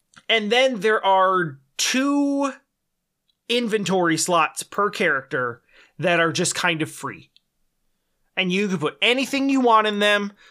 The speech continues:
Some things that you need to progress through the mansion, like a, you know, like a plank of wood to, uh,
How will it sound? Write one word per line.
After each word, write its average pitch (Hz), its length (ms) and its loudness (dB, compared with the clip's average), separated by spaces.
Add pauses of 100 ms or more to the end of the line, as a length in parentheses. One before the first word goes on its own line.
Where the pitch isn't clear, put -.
(120)
Some 220 460 -2
things 214 460 0
that 175 140 -2
you 175 180 -2
need 180 440 -2
to 165 340 0
progress 170 480 -2
through 160 160 -2
the 147 80 -4
mansion, 208 500 0
like 156 240 0
a, 135 460 -4
you 143 140 -6
know, 107 120 -4
like 139 240 -4
a 117 80 -6
plank 185 380 -2
of 131 160 -6
wood 208 420 0 (840)
to, 160 360 2
uh, 139 340 2